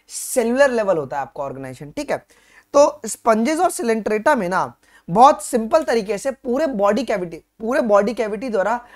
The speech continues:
आपका ट्रांसपोर्टेशन चल रहा है बच्चों, ठीक है, याद रहेगा ये चीज, याद रहेगा। अच्छा, अब जो सेल आपका यहाँ पे इन्वॉल्व होता है उसका नाम होता है क्या जी मुन्ना?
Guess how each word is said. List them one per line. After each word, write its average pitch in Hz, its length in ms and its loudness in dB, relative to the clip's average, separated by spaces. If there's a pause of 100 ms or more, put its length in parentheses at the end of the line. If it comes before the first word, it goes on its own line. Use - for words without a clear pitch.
आपका 208 220 -4
ट्रांसपोर्टेशन 170 680 -10
चल 139 160 -14
रहा 127 100 -16
है 127 60 -14
बच्चों, 123 240 -16 (480)
ठीक 220 120 0
है, 277 180 0 (240)
याद 208 240 2
रहेगा 233 200 2
ये 240 120 0
चीज, 269 160 -12 (420)
याद 202 180 -4
रहेगा। 226 240 -6 (160)
अच्छा, 127 220 -14 (520)
अब 170 260 -6
जो 254 140 0
सेल 339 260 0
आपका 320 240 4
यहाँ 254 180 2
पे 277 80 -2
इन्वॉल्व 226 420 2
होता 233 140 -2
है - 20 0
उसका 240 180 -6
नाम 220 160 -6
होता 226 180 -6
है 226 40 -10
क्या 214 120 -6
जी 214 100 -6
मुन्ना? 254 280 -8